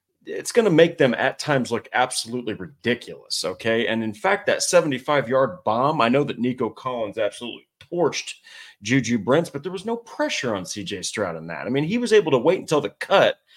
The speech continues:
probably ten yards down the field on that post to throw it. You just gotta help out that young secondary. There, this is still one of the top five, probably top three by all regard, youngest teams in the entire league. You gotta get depth.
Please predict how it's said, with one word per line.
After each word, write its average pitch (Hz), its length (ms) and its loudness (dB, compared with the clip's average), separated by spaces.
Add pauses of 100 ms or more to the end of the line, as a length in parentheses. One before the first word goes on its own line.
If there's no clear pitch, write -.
(160)
probably 143 300 0
ten 208 300 0
yards 165 280 4
down 156 200 2
the 113 80 -2
field 165 340 0
on 113 140 2
that 101 200 -2
post 156 340 0
to 110 60 -4
throw 127 380 4
it. - 160 -4 (520)
You 120 120 -2
just 113 380 -2
gotta 127 300 6
help 123 360 0
out 113 220 4
that 104 240 -4
young 104 200 -4
secondary. 98 600 -4
There, 117 220 -2 (260)
this 151 200 -4
is 139 120 -2
still 147 320 2
one 127 140 0
of 113 60 -4
the 104 60 -10
top - 380 0 (120)
five, 127 360 4
probably 117 480 -4
top - 240 -12 (160)
three 135 320 0
by 90 160 -2
all 101 160 4
regard, 107 480 6 (340)
youngest 139 540 -4
teams 147 280 -2
in 117 80 -4
the 110 100 -4
entire 107 420 -4
league. 113 380 -6 (280)
You 113 140 -4
gotta 120 400 -2
get 120 340 -2
depth. 110 400 -4